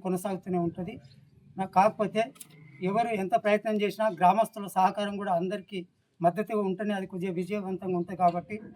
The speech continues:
గ్రామస్తులందరూ కూడా ప్రతి కార్యక్రమానికి తమ వంతు కార్యకర్తగా కా-, కర్తవ్యంగా భావించి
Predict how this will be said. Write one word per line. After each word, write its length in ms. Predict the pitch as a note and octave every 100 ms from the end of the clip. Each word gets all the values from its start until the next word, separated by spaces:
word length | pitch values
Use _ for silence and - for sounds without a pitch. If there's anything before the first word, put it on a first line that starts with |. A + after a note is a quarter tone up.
| - _ F3+
గ్రామస్తులందరూ 840 | F3+ F#3+ A3 G#3+ G#3+ F#3+ G3+ A3
కూడా 220 | G3+ G#3 A3+ - _ _ _ G3+
ప్రతి 180 | G3
కార్యక్రమానికి 800 | G3 G3 G#3+ G#3+ G3+ G3 F3+ G#3+ F#3 - _ - -
తమ 140 | F3+ G3+
వంతు 220 | A#3 A3+
కార్యకర్తగా 680 | - G#3+ G#3+ G#3 F3 F#3+ D#3+ - _ _ _ _ -
కా-, 160 | F#3 -
కర్తవ్యంగా 520 | F3+ G#3 G#3+ G#3+ F#3+ D#3
భావించి 360 | F3+ F#3+ F3